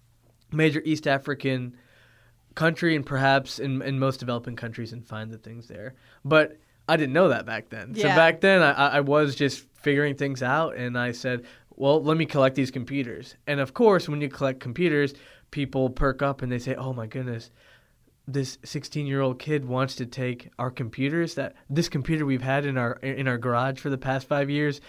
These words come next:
Speaker 1: that we can't throw out because we have to pay, like, fifty dollars to get rid of it."
Speaker 2: Yeah.
Speaker 1: And so these were the computers that were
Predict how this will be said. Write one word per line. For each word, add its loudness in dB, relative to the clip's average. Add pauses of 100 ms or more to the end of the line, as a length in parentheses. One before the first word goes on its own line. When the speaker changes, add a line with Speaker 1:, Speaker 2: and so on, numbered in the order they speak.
(140)
Speaker 1:
that 2
we 4
can't 0
throw 4
out 6
because 0
we -4
have -2
to -8
pay, 0
like, -6
fifty 0
dollars 6
to -2
get 0
rid 2
of -2
it." -2
Speaker 2:
Yeah. -4
Speaker 1:
And 0
so 6
these 6
were 8
the 4
computers 0
that -2
were -2